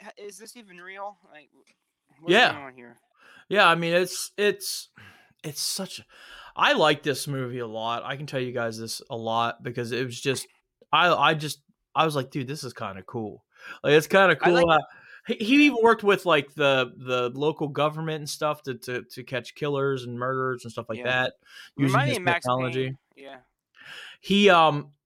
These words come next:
Speaker 2: he, he did have military training 'cause he was in the war and stuff like that.
Speaker 1: Mm-hmm.
Speaker 2: But, um, he, he was a doctor who was in love.
Speaker 1: Yeah.
Speaker 2: It was, it was a love story too. He had so,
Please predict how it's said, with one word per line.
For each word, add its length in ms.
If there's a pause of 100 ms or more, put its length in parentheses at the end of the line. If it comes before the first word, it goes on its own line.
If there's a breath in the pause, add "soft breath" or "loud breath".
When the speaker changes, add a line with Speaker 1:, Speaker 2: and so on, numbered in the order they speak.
(120)
Speaker 2:
he, 340
he 160
did 160
have 160
military 500
training 360
'cause 140
he 80
was 140
in 80
the 100
war 500
and 120
stuff 180
like 180
that. 280
Speaker 1:
Mm-hmm. 220 (400 loud breath)
Speaker 2:
But, 360
um, 460 (260)
he, 460 (600 loud breath)
he 60
was 100
a 80
doctor 720 (280 loud breath)
who 100
was 120
in 100
love. 360
Speaker 1:
Yeah. 200
Speaker 2:
It 60
was, 100 (200)
it 60
was 100
a 40
love 240
story 360
too. 200
He 100
had 140
so, 180